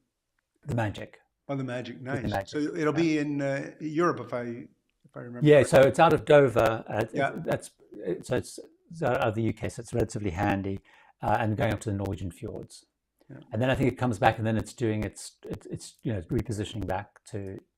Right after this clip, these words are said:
Speaker 1: to the Caribbean, I think, after.
Speaker 2: Yeah, Disney, Disney is phenomenal. I've been on many, many times, and, uh, Disney doesn't look at their, as their company as a cruise line. They look 'em,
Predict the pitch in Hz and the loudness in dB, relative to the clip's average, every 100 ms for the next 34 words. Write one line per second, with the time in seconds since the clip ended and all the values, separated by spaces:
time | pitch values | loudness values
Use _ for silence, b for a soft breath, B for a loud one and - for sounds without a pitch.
0 | _ - 101 92 90 92 92 90 92 87 | _ -14 -10 -10 -10 -10 -8 -8 -10 -12
1 | 92 117 113 113 107 101 - 120 113 170 | -14 -14 -16 -16 -16 -16 -14 -12 -6 -4
2 | 151 165 143 156 151 143 139 139 127 127 | -2 -4 -4 -4 -2 -4 -4 -6 -6 -6
3 | 117 117 127 123 120 123 127 123 123 120 | -6 -6 -6 -6 -6 -6 -6 -8 -10 -10
4 | 131 127 123 123 123 120 123 120 - b | -8 -8 -10 -10 -8 -8 -8 -12 -14 b
5 | b b - 175 160 208 185 156 160 151 | b b -2 0 2 -2 0 0 0 0
6 | 156 156 139 131 127 131 - 135 117 127 | 0 -4 -2 -2 -2 -4 -8 -10 -8 -8
7 | 135 139 139 127 113 120 151 147 135 123 | -8 -8 -6 -6 -8 -8 -4 -2 -4 -4
8 | 127 139 139 131 | -4 -4 -4 -10